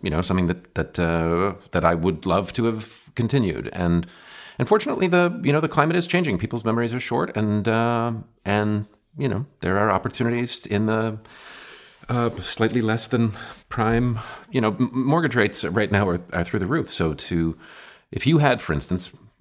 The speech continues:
this is hypothetical, if, if somebody had just an absolute cash factory that you were sitting on, just somewhere with, you know, a g-,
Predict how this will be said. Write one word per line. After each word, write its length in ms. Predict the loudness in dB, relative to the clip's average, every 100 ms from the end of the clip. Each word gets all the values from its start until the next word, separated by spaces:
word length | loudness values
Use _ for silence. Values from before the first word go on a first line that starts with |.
| -16
this 160 | -12 -8
is 80 | -6
hypothetical, 520 | -6 -4 -6 -4 -4
if, 240 | -4 -6
if 120 | -6
somebody 240 | -2 0 0
had 360 | 0 -2 -4 -10 -20 -20 -6
just 340 | -2 -2 -2
an 100 | -10 -8
absolute 460 | -6 -6 -6 -8 -6
cash 300 | -6 -4 -6
factory 340 | -8 -10 -10
that 140 | -10 -12
you 40 |
were 60 | -10
sitting 300 | -8 -8 -6
on, 180 | -8 -10 -18 -20 -14
just 180 | -6 0
somewhere 280 | 4 4 2
with, 240 | 0 -6 -8
you 80 | -6
know, 220 | -4 -6 -8 _ _ _ -20 _ -20 -14
a 80 |
g-, 120 | -12